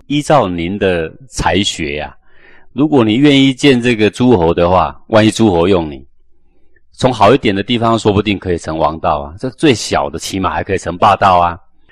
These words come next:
啊，起码还可以像管仲那样的功业没问题啊，如果好一点还可以像伊尹啊，啊，像汤王啊，或是姜子牙、项文王啊等等，可以成王道的啊。且至曰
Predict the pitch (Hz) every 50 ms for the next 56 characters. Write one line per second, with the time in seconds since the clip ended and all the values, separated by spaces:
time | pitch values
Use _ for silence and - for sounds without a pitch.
0 | - - _ - 76 76 73 - - - 110 113 107 92 95 101 101 - 110 104
1 | 95 - 117 107 104 - 104 87 82 90 117 113 104 101 101 101 98 95 92 92
2 | - 95 95 95 98 92 87 82 80 85 87 98 98 87 87 82 78 78 76 76
3 | 82 92 - 73 76 82 87 98 - 95 85 80 78 85 87 - 95 87 82 -
4 | - 98 90 87 - - - - - - - _ 98 90 92 101 117 127 127 107
5 | 85 78 78 78 82 87 87 90 82 - - - 76 73 71 71 - - - _
6 | _ _ _ - - - 92 85 82 - 92 87 90 90 82 73 73 80 82 82
7 | 82 80 80 82 85 90 - - 92 85 80 - - 87 85 80 - - - -
8 | - - - _ - - 101 101 101 - 95 85 80 78 76 73 76 78 82 87
9 | 92 92 - _ _ - - 101 87 80 78 82 90 92 85 78 76 82 85 -
10 | 85 85 80 - - 78 80 76 78 71 65 69 - _ _ - - - - 87
11 | 80 - - - 76 78 76 71 76 82 80 87 80 73 73 71 69 71 71 -
12 | _ _ - - - - _ - - _ _ _ _ - - - - - 107 98
13 | 92 - - 170 165 135 110 107 110 113 110